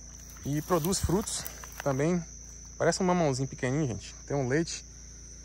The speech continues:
Tem uma, ela é leitosa, né? Tem um leite que é, se ti-, se você co-, é, consumir a,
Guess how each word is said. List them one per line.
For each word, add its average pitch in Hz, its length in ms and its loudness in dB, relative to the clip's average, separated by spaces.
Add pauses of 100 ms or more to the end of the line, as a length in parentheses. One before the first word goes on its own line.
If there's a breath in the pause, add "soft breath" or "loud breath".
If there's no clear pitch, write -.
(300 loud breath)
Tem 123 100 0
uma, 131 140 2
ela 131 160 6
é - 20 8
leitosa, 139 480 6
né? 160 120 2 (840 loud breath)
Tem 127 100 -2
um 123 40 0
leite 135 200 2
que - 160 -2
é, 120 80 2 (460 loud breath)
se - 160 -6
ti-, - 180 -8
se 135 320 0 (600 loud breath)
você 135 260 4
co-, 139 240 4
é, 127 100 8
consumir 135 380 2
a, 127 140 8